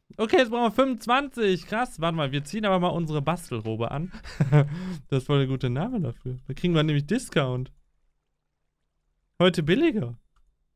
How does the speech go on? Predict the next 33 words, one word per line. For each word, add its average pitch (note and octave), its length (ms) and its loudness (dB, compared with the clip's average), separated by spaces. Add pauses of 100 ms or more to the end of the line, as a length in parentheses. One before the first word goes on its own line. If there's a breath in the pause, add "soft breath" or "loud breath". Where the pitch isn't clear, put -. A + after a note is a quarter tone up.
(160)
So, E3 80 6
jetzt D3+ 140 2
kostet G#3 260 2
das F#3 60 -6
schon G#3 100 0
mal G3 160 2
immer F3 160 0
noch A2+ 140 -4
fünfundzwanzig. A#2+ 640 -6 (600)
Äh, - 100 -2
wa-, C#3+ 720 6 (260 loud breath)
<laughs> - 260 -20
ah, G3+ 140 2
hier F3+ 200 8
haben D#3+ 80 4
wir D3+ 80 2
sowieso C#3 280 0
Discount A#2+ 360 -6
drauf. A2+ 120 -6
Neunundsechzig E3+ 720 0
Prozent. C#3+ 380 -4
Da B2+ 120 -2
haben F3 80 -4
wir F3 100 -4
schon D#3 140 -6
mal C3 80 -2
hundert. F#3+ 380 -6
Wir E3 100 4
nehmen G3 180 4
aber G3 120 4
trotzdem F3+ 280 -2
mal E3 100 4
die. F#3 400 -2